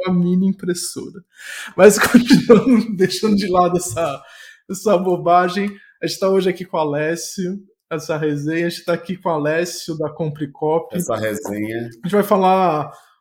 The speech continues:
Speaker 1: um pouco sobre um tema que a gente não falou ainda, que é cooperativismo. Eu até tava comentando com o Aziz, antes da gente começar,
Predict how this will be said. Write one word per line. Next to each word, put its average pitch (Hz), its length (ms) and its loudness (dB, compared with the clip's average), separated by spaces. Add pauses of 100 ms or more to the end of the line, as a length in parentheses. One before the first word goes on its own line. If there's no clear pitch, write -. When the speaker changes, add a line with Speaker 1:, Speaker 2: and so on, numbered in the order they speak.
(120)
Speaker 1:
um 165 80 -8
pouco 185 300 -2
sobre 180 260 0
um 180 60 2
tema 185 260 0
que 185 540 -6
a 170 40 -4
gente - 160 -8
não 208 140 2
falou 185 380 0
ainda, 196 340 -4
que - 100 -14
é 156 40 -6
cooperativismo. 170 1040 -4 (360)
Eu 175 40 -4
até 208 120 0
tava 208 200 6
comentando 196 680 2
com 180 180 -4
o 165 40 0
Aziz, 156 720 -4
antes 170 260 -4
da 170 100 2
gente 151 120 -6
começar, 156 840 -4